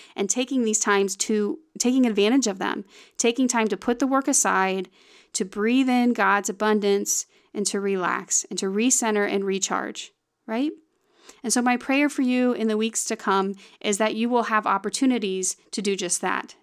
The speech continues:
And not only will you have opportunities, you will take advantage of those opportunities. That we all spend a little bit more time resting in God's love, resting in his peace, resting in his mercy. And now I,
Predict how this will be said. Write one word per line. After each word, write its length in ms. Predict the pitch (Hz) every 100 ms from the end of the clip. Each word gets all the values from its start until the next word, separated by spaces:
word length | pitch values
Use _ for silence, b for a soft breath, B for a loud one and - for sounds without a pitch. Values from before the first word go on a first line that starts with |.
| -
And 80 | 202
not 200 | 233 269
only 200 | 339 311
will 140 | 220
you 140 | 202
have 200 | 214 202
opportunities, 720 | 190 180 185 285 285 202 196 190
you 80 | 208
will 140 | 208
take 220 | - 220
advantage 640 | 196 196 214 214 180 - -
of 120 | 190
those 180 | 185 180
opportunities. 800 | 160 185 175 180 190 - - - B B B -
That 120 | 202
we 100 | 214
all 180 | 226 240
spend 220 | - 226
a 60 |
little 220 | 220 254 269
bit 180 | 269
more 220 | 240 233 233
time 400 | - 202 196 -
resting 640 | 196 220 233 - 233 226
in 160 | 214 214
God's 280 | 208 190
love, 360 | 185 196 196 190
resting 380 | 214 220 226 214
in 80 | 208
his 140 | 202
peace, 300 | - 185 -
resting 360 | 202 202 208 208
in 100 | 208
his 160 | 196
mercy. 460 | 190 196 - 214 220 _ _ _ _ _ _ _ _ _ B B B B B
And 120 | 254 220
now 280 | 220 220 -
I, 360 | 214 208 208